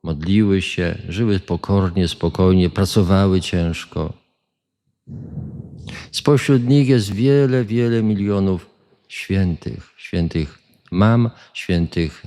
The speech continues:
ojców, rodzin. Oni nie są kanonizowani, bo jakoś tak nic szczególnego nie było, ale to są święci, może bardzo cenni, bo tak bardzo bliscy nam i naszemu życiu.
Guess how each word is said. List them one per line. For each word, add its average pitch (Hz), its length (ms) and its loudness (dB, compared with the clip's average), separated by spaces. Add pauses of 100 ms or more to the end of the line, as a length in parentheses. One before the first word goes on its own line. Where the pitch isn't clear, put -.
(140)
ojców, 98 680 0 (320)
rodzin. 82 560 0 (920)
Oni 180 160 4
nie 202 120 6
są 151 180 2
kanonizowani, 101 1000 2
bo 85 100 -6
jakoś 92 300 -6
tak 90 200 -6
nic 98 120 -2
szczególnego 95 560 2
nie 92 60 2
było, 87 320 -2
ale 110 140 2
to 110 140 -6
są 110 200 0
święci, 92 720 -2 (360)
może 131 200 4
bardzo 113 280 4
cenni, 101 560 4
bo 87 240 0 (220)
tak 95 180 -4
bardzo 92 420 0
bliscy 90 500 -2
nam 90 340 2 (280)
i 101 80 2
naszemu 90 560 2
życiu. 78 520 -6